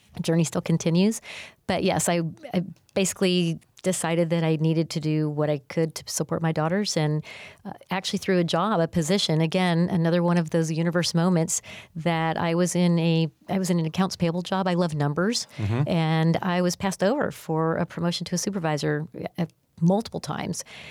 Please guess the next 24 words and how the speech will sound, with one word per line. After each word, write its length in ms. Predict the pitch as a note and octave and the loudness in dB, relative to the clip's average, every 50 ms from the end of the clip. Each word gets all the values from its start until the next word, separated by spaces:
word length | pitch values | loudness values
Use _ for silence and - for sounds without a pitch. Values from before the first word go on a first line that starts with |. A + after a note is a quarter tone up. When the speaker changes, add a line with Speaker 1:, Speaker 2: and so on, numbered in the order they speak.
| - - - | -20 -12 -4
Speaker 1:
And 240 | - F3 E3+ E3 E3+ | -2 0 2 2 2
this 120 | F3 - | 0 0
was 120 | G3 F3+ | 0 0
a 60 | F#3 F3 | 2 2
relatively 440 | E3+ E3 E3+ F3 - - F3 G3 G3 | 2 2 0 0 -2 -2 -2 -2 -2
small 280 | - - F3+ E3 E3 | 0 0 0 0 0
company, 640 | E3+ - - D#3+ D3 - D#3 D3+ D#3 F3 G#3 A3 - - | 0 -2 -2 -2 -2 -2 -2 0 0 0 0 0 0 0
and 300 | F3 D#3+ D#3+ D#3+ D#3+ D#3+ - - - - | 2 2 2 2 0 -2 -4 -10 -6 -2
being, 280 | G3+ G3 F#3 F#3 - - _ _ _ - | 0 2 2 0 -2 -6 _ _ _ -2
innocence 420 | A#3+ B3 C#4+ E4 - C4 B3 G3+ | 0 0 2 2 2 2 2 2
and 100 | A3 G3 | 2 2
naivety 420 | F#3 F3+ F3+ F3+ F3 E3 E3+ E3+ E3 | 4 4 4 4 2 2 2 2 2
go 220 | D3+ F3 D#3+ E3+ | 2 2 2 2
a 80 | D#3 D3+ | 2 2
long 480 | D#3 D3+ D#3 D#3 D#3+ D#3+ D#3+ E3 D#3+ D3+ | 2 4 4 4 4 4 4 4 4 4
way. 360 | D3+ D#3+ D3+ C#3 C3 - - C#3+ - - - - - - - | 2 2 2 0 0 -2 -4 -6 -8 -14 -20 -20 -20 -6 -2
It, 140 | - G3 - G3+ F3 F3 - _ _ - | 0 0 2 0 -2 -2 -4 _ _ -2
and 200 | E3+ F#3+ F3 F3+ | 0 2 2 2
I 120 | F#3 F#3 | 2 0
did 180 | F#3 F3 F3 D#3+ | 0 0 0 0
not 180 | F3+ F3 - E3 | 0 0 0 2
know 180 | E3 E3 E3+ | 2 2 2
this, 220 | D#3+ E3 D#3+ D3 - | 2 2 0 0 -2
but 140 | - E3 | -4 -4